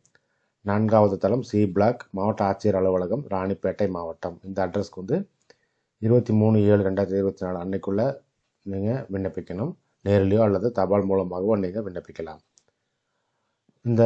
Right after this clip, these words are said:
மூத்த ஆலோசகர் பணி-, பணியிடத்திற்கு வந்து கல்வி தகுதி, அதாவது சீனியர் கவுன்சிலர்,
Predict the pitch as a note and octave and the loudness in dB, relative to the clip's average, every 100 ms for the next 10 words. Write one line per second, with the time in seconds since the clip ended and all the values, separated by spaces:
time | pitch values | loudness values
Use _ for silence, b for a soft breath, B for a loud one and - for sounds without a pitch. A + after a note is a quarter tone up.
0 | A2 A2 C3 C3+ A2 A2 A2 G#2 G#2 - | 6 4 4 6 6 6 4 2 -4 -4
1 | F#2+ G2 - G#2 G2+ F2+ E2+ F#2+ G#2 A2 | -12 -10 -4 -2 0 -2 -6 -4 -4 0
2 | G2+ G2 G2 F2+ E2 D#2+ G2+ - G#2 G#2 | 0 0 0 -2 -4 -8 -6 0 2 2
3 | G2+ F#2+ F2+ F2+ E2+ | 0 -2 -4 -6 -8